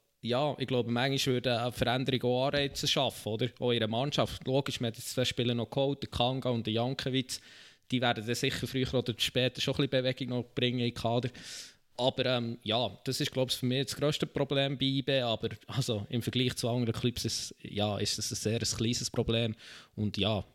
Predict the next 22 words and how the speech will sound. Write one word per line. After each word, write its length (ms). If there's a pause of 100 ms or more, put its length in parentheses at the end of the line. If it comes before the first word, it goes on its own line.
das 200
ibe 260
ist 140
sehr 160
gefestigt. 500
Momentan 500
liegt 220
auch 60
Priorität, 800
ähm, 240
auf 120
dem 100
europäischen 720 (340)
Wettbewerb. 640
Man 140
hat 120
am 80
Dienstag 440
spielt 260
man 100
in 60
Cluj 520